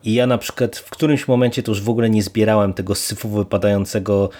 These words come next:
e, z tych, e, żołnierzy, bo mam wrażenie, że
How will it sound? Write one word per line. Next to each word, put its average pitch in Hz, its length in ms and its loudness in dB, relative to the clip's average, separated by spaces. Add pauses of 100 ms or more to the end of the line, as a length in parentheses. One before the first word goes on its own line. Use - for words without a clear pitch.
(300)
e, 104 240 -2
z - 220 -8
tych, - 340 -6
e, 104 280 -2
żołnierzy, 113 600 0
bo 110 200 -2
mam 107 200 2
wrażenie, 107 500 0
że 101 460 -2